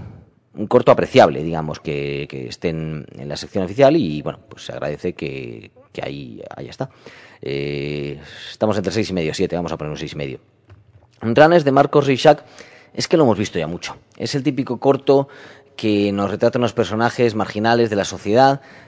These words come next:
y que en este caso lo único que tiene es su amistad porque la familia está desestructurada, eh, bueno,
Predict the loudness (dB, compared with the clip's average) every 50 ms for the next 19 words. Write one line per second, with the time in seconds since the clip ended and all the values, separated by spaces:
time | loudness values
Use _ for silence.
0 | -16 _ -6 -6 -6 -4 -4 -4 -4 -2 -2 -2 0 0 0 0 0 -2 -2 0
1 | 0 -2 -2 0 -2 -2 -2 -2 -2 -2 -2 -2 -2 -4 0 4 8 8 10 8
2 | 8 6 2 0 -2 -2 -2 0 2 2 4 4 4 2 2 0 0 -2 -2 -4
3 | -4 -6 -6 -6 -4 -2 -2 -4 -2 -2 -2 -2 -2 -4 -8 -10 -8 -8 -8 -6
4 | 2 6 8 10 10 10 10 8 6 6 2 -2 -8 -20 -20 -20 -20 -20 -20 _
5 | -10 -6 -4 -4 -2 -2 -2 -2 -2 -2 -2 -2 -2 -2 -2 0 0 -2 -2 -4